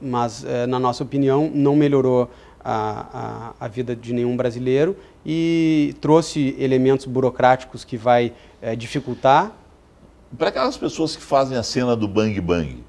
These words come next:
Speaker 2: as pessoas andando armadas nas ruas, muita gente se sente, olha gente, esquece isso porque o custo dessa legalização toda é muito alto. O custo efetivamente alto, as pessoas falam em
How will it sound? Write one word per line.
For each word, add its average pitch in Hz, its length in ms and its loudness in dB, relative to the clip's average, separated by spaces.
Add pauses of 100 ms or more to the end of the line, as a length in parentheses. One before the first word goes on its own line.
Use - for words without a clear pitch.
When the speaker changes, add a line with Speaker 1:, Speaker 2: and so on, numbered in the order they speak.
(160)
Speaker 2:
as - 120 -14
pessoas 101 480 -4
andando 95 560 -2
armadas 90 840 -2
nas 80 200 -4
ruas, 64 440 -12 (140)
muita 127 260 -4
gente 117 200 -4
se - 80 -12
sente, 92 280 -10
olha 104 280 -4
gente, 85 220 -10
esquece 131 600 -8
isso 135 220 -10
porque - 200 -14
o 123 80 -8 (200)
custo 117 760 -6 (400)
dessa 85 260 -2
legalização 87 840 -4
toda 110 320 -2
é - 20 -4
muito 113 480 -4
alto. 73 340 2 (300)
O 82 60 -14
custo - 360 -6
efetivamente 90 680 -4
alto, 87 160 -2
as - 60 -14
pessoas 110 320 -6
falam 104 260 -2
em 87 160 -6